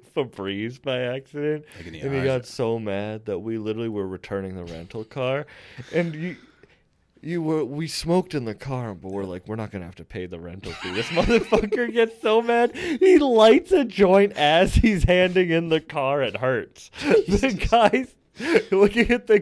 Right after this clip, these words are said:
Speaker 1: c-, like, goes to open the door, and he's just lit up a joint.
Speaker 2: Damn. Dude, I heard F-, Hurts Fox now that Tom Brady's, like, repping him.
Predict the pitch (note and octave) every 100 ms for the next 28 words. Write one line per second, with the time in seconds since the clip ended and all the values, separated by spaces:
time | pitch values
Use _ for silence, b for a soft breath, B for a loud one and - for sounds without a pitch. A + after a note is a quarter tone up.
0 | G3+ - A3+ G3+ F#3 F#3 F#3 G3 G3 C3+
1 | F3 F3+ F3+ F3+ E3+ F#3+ F#3+ F3+ F3+ F3+
2 | F3+ E3+ D3+ D3 D3 D3 C3 G2+ F#2+ A2
3 | G#2+ G2 - F#2+ F2 C#2+ B B B _
4 | F#3 _ _ _ _ _ _ _ _ _
5 | _ _ _ _ _ _ F#2+ D#2+ E2+ G#2+
6 | - - F#2 E2+ - F2 F2+ - D#2 D#2
7 | - E2 D#2+ E2 F2 E2 D#2+ E2 E2+ E2+
8 | G2 G2+